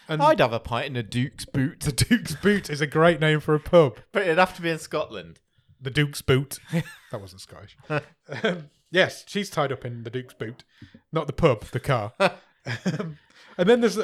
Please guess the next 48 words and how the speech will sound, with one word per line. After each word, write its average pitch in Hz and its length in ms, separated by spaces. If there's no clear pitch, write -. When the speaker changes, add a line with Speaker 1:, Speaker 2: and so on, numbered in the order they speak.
Speaker 1:
I've 196 140
written 277 160
here, 240 100
there's 156 140
a 208 80
montage 170 760
of 160 120
the 185 100
rest 180 320
of 190 80
the 208 80
family 170 300
being 147 180
taken 143 340
out. 120 280
Speaker 2:
Yeah. 101 260
Speaker 1:
These 185 300
characters 196 440
that 135 80
we've 139 260
lived 175 280
with 131 120
for - 60
the 123 80
last 123 220
hour 110 400
Speaker 2:
Yeah. 87 180
It's - 200
in, 95 160
Speaker 1:
get - 100
Speaker 2:
like, - 120
thirty 131 180
Speaker 1:
captured 131 180
in 151 140
a - 20
Speaker 2:
seconds. 147 300
Speaker 1:
montage, 95 420
a 135 80
thirty-second 127 680
montage, 113 500
all 135 240
of 110 80
them. 87 220
Um, 110 220
Janus 220 380
and 151 220
Trink 160 440
are 120 420